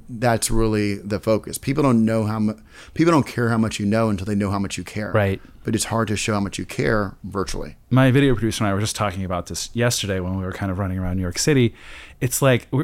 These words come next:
Speaker 2: we're like, we think there's gonna be a backlash where people are gonna wanna bounce back towards dealing with people more because, like, customers have dealt so much with technology. And I use the example of, like, calling the phone company. Like, it's just, it's brutal.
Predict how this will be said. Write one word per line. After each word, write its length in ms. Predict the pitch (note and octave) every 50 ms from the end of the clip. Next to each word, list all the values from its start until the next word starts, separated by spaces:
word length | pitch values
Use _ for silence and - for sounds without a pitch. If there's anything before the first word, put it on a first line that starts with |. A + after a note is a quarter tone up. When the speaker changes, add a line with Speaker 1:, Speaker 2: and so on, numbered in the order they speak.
| -
Speaker 2:
we're 220 | - B2+ C3 C3+ B2+
like, 200 | C3 A#2+ - -
we 140 | D#3 C#3+
think 160 | C3 - G#3 F#3
there's 140 | G3+ D#3
gonna 80 | E3 D3+
be 40 | C3+
a 60 | A#2+
backlash 500 | F#2+ G2 G2+ G#2+ - - F#2+ F2+ F2+ -
where 60 | A2
people 220 | G2 - A#2+ B2 C3
are 80 | B2
gonna 180 | A2 A#2 G#2+ G#2
wanna 300 | G2+ G#2 G2+ F#2+ F#2 F2
bounce 500 | - - - G2 F2+ G#2+ G2+ G#2 G2+ -
back 400 | - G2 F#2+ F2+ E2+ F2+ F2+ -
towards 260 | - G#2 F#2+ F2+ -
dealing 220 | - A2 G2+ F#2+
with 140 | F#2+ F2 -
people 280 | - - G#2+ - - F2
more 220 | E2+ D#2+ D#2 D2+
because, 260 | D#2 E2 F2+ F#2+ F#2+ G2 F#2+ E2+ - - - - - - -
like, 160 | - A2+ A2+
customers 520 | - - F3+ E3+ - C3 A2 G2+ G2+ G2 -
have 160 | G#2+ G2 F2
dealt 180 | G#2 G2+ F#2+
so 160 | - - C3 B2
much 180 | A#2+ A2 -
with 120 | - G2 -
technology. 640 | - G2 - G2+ A2 A#2+ A#2 A2+ G2 F#2 F#2 F2+
And 100 | F2 G2
I 60 | A2 G2+
use 100 | F#2+ G2
the 60 | G#2+
example 380 | F#2 F2 G2+ F#2+ F#2 - G2 F2+
of, 80 | F2
like, 180 | F2+ F2 E2 -
calling 240 | - A2 A2 G2+ F#2+
the 60 | F#2+
phone 240 | - - A#2+ B2+ A#2+
company. 300 | - G2+ E2+ E2 F2 E2+
Like, 180 | E2+ F2 -
it's 100 | F#2+ F2+
just, 220 | - G2+ - - - - - - - - - - -
it's 180 | C3+ C3 B2
brutal. 540 | - A#2+ B2+ D3 E3 E3 D3 B2+ G2+ G#2 G#2+